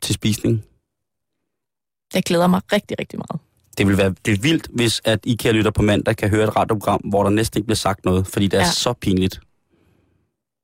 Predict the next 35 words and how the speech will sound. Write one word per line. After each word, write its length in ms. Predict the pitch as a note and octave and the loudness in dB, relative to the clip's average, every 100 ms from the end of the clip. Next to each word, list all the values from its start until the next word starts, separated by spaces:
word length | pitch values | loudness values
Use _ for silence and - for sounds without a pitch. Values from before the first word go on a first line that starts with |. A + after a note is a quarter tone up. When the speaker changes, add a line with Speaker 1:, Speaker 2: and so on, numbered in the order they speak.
| _ _ _ _ _ _ - | _ _ _ _ _ _ -4
Speaker 2:
Ja. 80 | G3 - - _ - | -4 -4 -12 _ -6
Eller 180 | F3 D#3+ | -2 -2
fordi 280 | - F3+ E3+ | -2 -2 0
en 140 | F3 D#3+ | 2 2
af 80 | |
os 140 | F3 F#3 | 2 2
mangler. 340 | D3+ E3 G3+ - _ _ _ _ _ - - - - - | 2 2 0 -4 _ _ _ _ _ -20 -18 -12 -10 0
Eller 120 | G#3 | 2
vi 120 | F#3+ | 2
begge 280 | F#3+ C4 C4+ | 2 2 0
to 160 | - D4 A#3+ B3 | -2 -2 0 -4
mangler. 400 | C4 A#3 D#3+ C4+ - - - - | -2 -4 -2 -2 0 0 0 -2
<laughs> 460 | - - - - | -2 -2 -2 0
Vi 60 | B3+ | 0
er 80 | G#3 | 2
taget 180 | G3 | 2
til 100 | F#3+ - | 0 -2
Aspen 420 | G#3+ - - G#3 _ _ _ | -2 -2 0 -2 _ _ _
sammen 260 | - F#3+ F#3 | -2 2 2
med 100 | F#3 | 0
Jakes. 260 | F#3 G#3 - - - C#4+ - E4+ E4+ - _ _ _ _ _ _ - | 0 -2 -2 -4 -2 -4 -4 0 -2 -2 _ _ _ _ _ _ -8
Ej. 120 | D#2+ - - - _ _ _ _ _ _ - | -8 -8 -16 -20 _ _ _ _ _ _ -12
Ej. 80 | - _ _ - | -12 _ _ -4
Vi 100 | A3+ | 0
passer 260 | C4+ C#4 | 2 0
godt 240 | C#4 G#3 - | 0 -4 -2
på 100 | G3+ | 0
hinanden. 380 | F#3 D3+ - - | 2 0 -4 -2
Speaker 1:
Ja, 340 | G2+ A2+ A#2+ A2+ - | 2 4 2 0 -2
det 100 | G2 | 0
lover 100 | F#2+ | 2
Speaker 2:
Og 60 | F2+ | 2
Speaker 1:
vi. 40 | |
Speaker 2:
alle 140 | F#2+ F#3 | 2 0
andre. 320 | - - | -2 -8